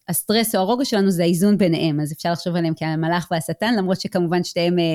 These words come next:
שתיהם מלאכיות, אבל מה שחשוב זה בעצם ה-, האיזון בין המערכות. אה, באורח החיים של, אה, אה, חלק גדול מאיתנו היום, המערכת הסימפתטית עובדת בעודף, והמערכת הפרסימפתטית עובדת קצת בחוסר.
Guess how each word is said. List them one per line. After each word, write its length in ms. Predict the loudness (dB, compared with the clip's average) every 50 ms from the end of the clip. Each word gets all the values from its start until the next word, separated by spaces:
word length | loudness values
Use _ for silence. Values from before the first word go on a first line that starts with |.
| -2 -4 -4
שתיהם 280 | -4 0 0 2 2
מלאכיות, 560 | 2 2 0 -2 -2 -2 0 0 0 0 0
אבל 160 | -2 0 0 0 0
מה 140 | 0 -2 -2
שחשוב 360 | -2 -4 -10 -10 -8 -6 -4
זה 100 | -4 -4
בעצם 360 | -4 -4 -6 -6 -4 -2 -2
ה-, 120 | -2 -2 -4 -4 0
האיזון 360 | 0 2 4 4 4 4 4
בין 140 | 4 4 2
המערכות. 520 | 2 2 0 -2 -4 -4 -6 -8 -10 -10 _ -20 -20 -20 -20 -20 -20 -20 -20 _ _ 0
אה, 60 | 2 2 4 4 2 2 2 2 2
באורח 380 | 2 2 2 2 2 0 0 -2
החיים 420 | -4 -2 0 2 2 4 2 2
של, 140 | 2 0 0
אה, 60 | 0
אה, 1040 | 2 2 2 2 2 2 2 2 0 0 -2 -4 -6 -8 -8 -6 -4 -2 -2 -2 -4 -4
חלק 240 | -4 -4 -4 -2
גדול 200 | 0 0 2 2
מאיתנו 340 | 2 2 0 0 0 0 0
היום, 300 | 2 2 2 2 2 2
המערכת 400 | 2 2 2 0 0 -2 -4 -6
הסימפתטית 720 | -6 -6 -4 -4 -2 -4 -4 -2 -2 -2 -2 -2 -4 -4 -4
עובדת 380 | -2 0 0 0 -2 -4 -4 -4
בעודף, 500 | -4 -4 -2 0 0 0 2 0 0 -2 -4 -8 -6
והמערכת 440 | -4 -4 -2 -2 -2 -2 -4 -4 -8
הפרסימפתטית 840 | -8 -4 -2 -2 -2 -2 -4 -6 -6 -6 -4 -4 -4 -4 -4 -4
עובדת 320 | -2 -2 0 0 -2 -2 -4
קצת 200 | -6 -8 -6 -6 -4
בחוסר. 460 | -6 -6 -4 -4 -4 -4 -4 -6